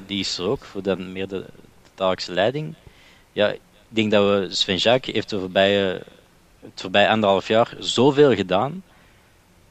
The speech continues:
ehm, dat dat mis-, nu misschien een beetje vreemd is, maar uiteindelijk zal hij misschien dezelfde rol krijgen als onder Donofrio, misschien wel rechterhand van, eh, Overmars.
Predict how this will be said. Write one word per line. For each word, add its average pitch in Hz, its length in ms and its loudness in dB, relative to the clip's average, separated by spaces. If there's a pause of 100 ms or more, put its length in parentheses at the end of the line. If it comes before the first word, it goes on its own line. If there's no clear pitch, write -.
(360)
ehm, 92 800 -2 (960)
dat 95 160 -2
dat 101 100 0
mis-, 92 160 -2
nu 107 120 -2
misschien 104 240 0
een 101 100 0
beetje 95 260 0
vreemd 107 360 0
is, 170 140 -4
maar 104 280 -4 (300)
uiteindelijk 123 380 -4
zal 123 120 0
hij 110 100 -2
misschien 110 260 -4
dezelfde 101 380 0
rol 113 160 0
krijgen 139 380 0
als - 380 -6 (320)
onder 104 260 -2
Donofrio, 101 560 -4
misschien 98 480 -12 (120)
wel 98 200 0
rechterhand 92 800 -4 (1000)
van, 98 360 -2
eh, 95 320 2
Overmars. 123 720 -4